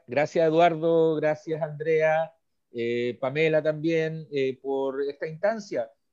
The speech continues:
eh, importante. Saludos a Cristian Rubilar, hoy día me comuniqué con él, iba a estar viendo el programa, por ahí de estar, ¿cierto? Y con él hemos trabajado harto en conjunto por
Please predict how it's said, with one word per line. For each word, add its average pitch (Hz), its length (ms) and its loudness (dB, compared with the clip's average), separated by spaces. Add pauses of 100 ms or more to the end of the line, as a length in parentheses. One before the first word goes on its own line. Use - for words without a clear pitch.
(120)
eh, 127 360 -4
importante. 143 800 -6
Saludos 156 420 -2
a 160 100 -2
Cristian 185 340 -6
Rubilar, 175 380 0
hoy 170 100 0
día 170 300 -2
me 170 100 -10
comuniqué 165 360 -16
con 170 120 -6
él, 175 240 -4
iba 156 140 -4
a - 20 -14
estar 156 220 -6
viendo 156 180 -10
el 151 60 -8
programa, 156 480 -6
por 143 100 -10
ahí 147 140 -8
de 151 100 -8
estar, 156 400 -6 (240)
¿cierto? 156 480 -2
Y 143 180 -8
con 151 200 -6
él 160 100 -4
hemos 160 180 -6
trabajado 147 800 -2
harto 156 480 -2
en 147 80 -14
conjunto 160 720 -12
por 147 420 -2